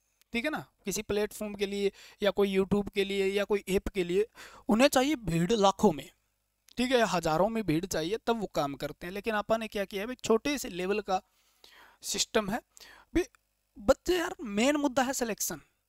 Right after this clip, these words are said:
मेन मुद्दा है सिलेक्शन। थोड़ी सी मेहनत हम कर लें और इससे बच्चे का सिलेक्शन में सुधार आ जाए, यानी वो बढ़िया लेवल पे पहुंच जाए, तो क्या जाता है, कुछ नहीं जाएगा। तो इसके लिए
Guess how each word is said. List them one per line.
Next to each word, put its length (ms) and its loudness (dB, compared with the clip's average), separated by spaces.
मेन 220 2
मुद्दा 200 -4
है 80 -2
सिलेक्शन। 520 -14
थोड़ी 220 10
सी 140 -4
मेहनत 340 -6
हम 220 -4
कर 220 -2
लें 200 -8
और 140 0
इससे 220 -4
बच्चे 320 -2
का 120 -4
सिलेक्शन 440 -8
में 140 -6
सुधार 360 2
आ 100 2
जाए, 260 -6
यानी 340 2
वो 400 8
बढ़िया 300 6
लेवल 280 2
पे 140 -2
पहुंच 300 -6
जाए, 240 -4
तो 100 2
क्या 140 2
जाता 300 -10
है, 80 -20
कुछ 180 -4
नहीं 140 -6
जाएगा। 340 -10
तो 140 -4
इसके 280 0
लिए 220 -2